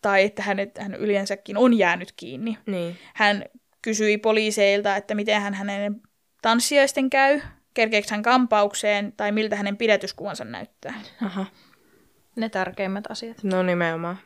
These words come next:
Speaker 1: Tutkijat sanoivatkin useassa haastattelussa, että Sheilassa oli jotain todella kylmää ja tunteetonta. Ja jos hän ei olisi Skylaria tappanut ja jäänyt siitä kiinni, niin hän olisi tappanut jonkun toisen jossain kohtaa.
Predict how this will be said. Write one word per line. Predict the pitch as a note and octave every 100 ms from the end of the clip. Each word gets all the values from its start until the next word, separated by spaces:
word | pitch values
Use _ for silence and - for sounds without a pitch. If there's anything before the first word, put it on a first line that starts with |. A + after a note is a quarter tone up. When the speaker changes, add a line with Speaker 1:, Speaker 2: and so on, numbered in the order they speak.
| -
Speaker 1:
Tutkijat | C#4 C#4 C#4+ B3
sanoivatkin | A#3+ A#3 A3+ A3 A3+ D#3 -
useassa | C4 B3+ A3+ A3
haastattelussa, | G#3 G#3 G#3 G#3 G#3 G#3+ -
että | A3+ G#3+
Sheilassa | - B3 B3 A#3 -
oli | G#3 G#3+ G#3
jotain | G3+ G#3 G#3
todella | G#3+ G#3+ G#3+ G#3 F#3 -
kylmää | G#3 G3+ F#3+ F3+ F#3 F#3 -
ja | G#3
tunteetonta. | F#3+ G3 F#3+ G3 C3 - A2+ B2 - - _ -
Ja | F#3+
jos | A3 B3
hän | B3 A3+
ei | F3
olisi | G3+ G3+
Skylaria | - F#3+ F#3+ F#3 D#3+
tappanut | - - - - - - _ _
ja | -
jäänyt | G3+ F#3 G3
siitä | - -
kiinni, | - - C#3+ G#3+ A3+ - _
niin | -
hän | F#3+ E3+
olisi | D#3+ -
tappanut | - E3 D3+
jonkun | A2+ B2 -
toisen | G#2 G3+ -
jossain | - - - A#3
kohtaa. | - - -